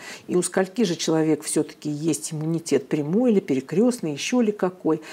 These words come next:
который даёт нам это понимание. Вот пока все анализы, которые уже проведены, их достаточно много уже проведено, говорят о том, что на самом деле мы хорошо сдержали заболеваемость, на самом деле всё максимально учитывали, и у нас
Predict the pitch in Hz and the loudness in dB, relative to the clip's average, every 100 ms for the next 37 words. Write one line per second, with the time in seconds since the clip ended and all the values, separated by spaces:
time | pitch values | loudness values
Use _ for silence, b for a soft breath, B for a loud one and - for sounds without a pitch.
0 | B - 147 233 220 160 143 147 190 196 | B -8 -2 4 4 4 0 2 0 0
1 | 151 151 165 - 160 151 139 131 143 196 | -6 -6 -8 -10 -8 -6 -8 -10 -2 -2
2 | - 226 226 302 311 - 233 208 185 185 | 2 0 2 2 2 2 6 6 6 2
3 | 165 135 131 - - 165 - 190 165 170 | 0 0 -2 -4 -4 2 4 4 2 -2
4 | 175 165 - 147 156 185 285 359 208 208 | 0 0 0 -4 -2 0 2 4 4 4
5 | 214 220 208 190 190 170 147 131 135 131 | 2 0 0 2 4 2 0 -2 -2 -2
6 | 127 139 135 120 135 180 269 269 233 269 | -2 -4 -8 -8 -2 2 2 2 0 0
7 | 269 B B B B - - 240 254 - | -2 B B B B -10 4 4 2 -2
8 | 208 240 311 294 285 247 214 220 170 160 | 0 2 2 0 2 2 6 6 6 2
9 | 160 160 - - 170 170 269 247 165 160 | 0 -2 -4 -2 -2 0 0 0 0 0
10 | 156 143 156 151 143 147 190 240 233 220 | 0 -2 -2 -2 0 2 2 4 4 0
11 | - 196 - 240 233 214 254 208 - - | 0 -4 0 0 2 2 4 4 2 2
12 | 226 196 - 180 185 196 180 156 - 196 | 2 2 -2 0 2 4 2 0 0 2
13 | 202 170 165 170 - 202 220 254 254 | 2 2 2 0 0 2 4 2 0